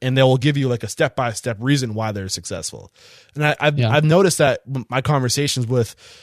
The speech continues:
Speaker 1: um, these restaurateurs that I'm talking to, I mean, the restaurant industry is very much about social and emotional intelligence and really just about how you treat people.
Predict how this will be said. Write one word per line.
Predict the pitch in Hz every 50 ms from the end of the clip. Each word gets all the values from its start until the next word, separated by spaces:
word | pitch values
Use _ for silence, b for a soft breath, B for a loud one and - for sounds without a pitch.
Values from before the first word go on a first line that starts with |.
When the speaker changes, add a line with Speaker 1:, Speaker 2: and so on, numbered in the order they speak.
| B B B
Speaker 1:
um, | - 123 123 120 120 110 104 101 104
these | 104 143 139 127
restaurateurs | 127 143 139 131 - 131 120 - 143 139 135 -
that | 139
I'm | 120 113
talking | - 143 175 170 -
to, | - 135
I | 131
mean, | 123 127 127 120 95 95 123
the | 123 123 151
restaurant | 131 - - 160 - 240 180
industry | 147 147 143 - 151 139
is | 127 117 104
very | 101 120 127 131 135
much | 127 120 120 113 -
about | 117 110 95
social | - - 117 117 120 - - 120
and | 110 107
emotional | 104 104 110 110 104 - 110 104
intelligence | 101 92 - 104 104 110 101 104 98 -
and | 104 110
really | 113 127 147 147
just | 131 113 -
about | 113 113 98
how | 113 131
you | 113 95
treat | 85 - - 143 139 -
people. | - 107 - - - -